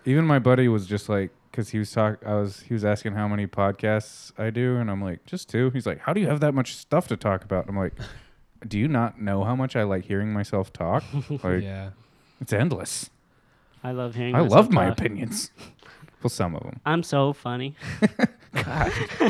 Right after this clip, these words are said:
Speaker 1: I can't believe more people aren't into
Speaker 3: Mom,
Speaker 1: this.
Speaker 3: Mom, come listen.
Speaker 2: <laughs> I, I haven't, I don't know. I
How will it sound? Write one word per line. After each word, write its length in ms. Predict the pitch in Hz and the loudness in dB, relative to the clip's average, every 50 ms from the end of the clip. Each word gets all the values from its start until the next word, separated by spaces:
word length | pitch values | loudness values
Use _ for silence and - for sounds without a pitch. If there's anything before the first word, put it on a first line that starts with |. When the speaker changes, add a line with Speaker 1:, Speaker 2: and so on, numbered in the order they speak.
| - - - - 156 - | 2 0 -2 -4 -2 -2
Speaker 1:
I 60 | 135 | 0
can't 220 | - - 123 104 | 2 2 2 2
believe 200 | 92 113 113 110 | 4 2 2 4
more 180 | 113 123 127 131 | 4 4 4 4
people 320 | - - 139 170 - 156 147 | 4 4 2 2 4 4 4
aren't 200 | 139 143 151 175 | 6 6 6 4
into 180 | 240 - - | 6 6 6
Speaker 3:
Mom, 100 | 196 196 | 6 4
Speaker 1:
this. 300 | 180 143 117 113 - - | 4 0 -2 -4 -8 -6
Speaker 3:
Mom, 380 | 147 175 185 202 196 156 127 117 | -6 -2 0 0 0 0 0 2
come 400 | 165 160 151 156 165 202 190 208 | 2 2 2 4 6 6 6 6
listen. 520 | 208 214 190 - 185 139 - - 143 120 - - - 277 320 - 285 | 4 2 2 2 2 0 0 -2 -4 -6 -6 -2 0 0 2 2 0
Speaker 2:
<laughs> 300 | - 208 - - _ - | -4 -6 -10 -12 _ -4
I, 180 | - 160 165 160 151 147 147 143 - _ - | -4 -4 -4 -4 -8 -12 -14 -16 -20 _ 0
I 100 | 139 156 | 4 8
haven't, 540 | 180 220 247 262 262 247 208 190 170 - - - - - _ _ - | 8 8 8 8 6 6 4 4 2 -2 -6 -12 -20 -20 _ _ -2
I 80 | - 165 | 0 2
don't 100 | 185 180 | 4 4
know. 140 | 190 185 | 4 4
I 60 | 147 | 4